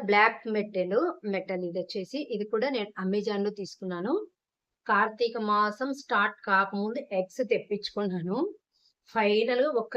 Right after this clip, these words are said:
ఎగ్ అయితే అలానే ఉందండి. ఇంక కార్తీక మాసం వచ్చింది. ఇంకా మేము తినలేదు. ఈ ఎగ్‌ని ఏమీ చేయలేక ఇలానే పెట్టేశాను. ఎగ్స్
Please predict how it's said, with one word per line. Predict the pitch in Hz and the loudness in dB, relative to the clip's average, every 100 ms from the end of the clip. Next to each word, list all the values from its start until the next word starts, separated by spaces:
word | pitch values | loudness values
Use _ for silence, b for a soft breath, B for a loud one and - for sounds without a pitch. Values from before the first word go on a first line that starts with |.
| 208 | 2
ఎగ్ | 202 190 240 | 2 0 4
అయితే | 240 208 - 294 294 | 4 4 2 2 2
అలానే | 185 196 196 196 196 202 254 262 | -4 0 2 2 2 4 4 4
ఉందండి. | 202 208 208 202 | 2 0 0 -2
ఇంక | 233 247 | -6 -4
కార్తీక | 180 185 202 240 226 | 0 0 -2 -4 -2
మాసం | 214 214 196 | -2 -2 -4
వచ్చింది. | 190 - 202 269 | -4 -6 -4 -2
ఇంకా | 269 247 | -2 -2
మేము | 196 180 180 | -2 -4 -6
తినలేదు. | 196 190 214 196 185 233 330 B B B B | -6 -4 -2 -2 0 0 -2 B B B B
ఈ | - 233 | -6 0
ఎగ్‌ని | 214 226 262 214 | 2 2 2 4
ఏమీ | 208 226 | 2 0
చేయలేక | 226 196 190 185 226 - | 2 4 4 4 0 0
ఇలానే | 220 202 190 208 233 | 0 2 2 0 0
పెట్టేశాను. | 214 190 185 196 170 196 294 294 | -2 -4 -8 -6 -4 -2 -2 0
ఎగ్స్ | 196 190 - | -2 -2 -2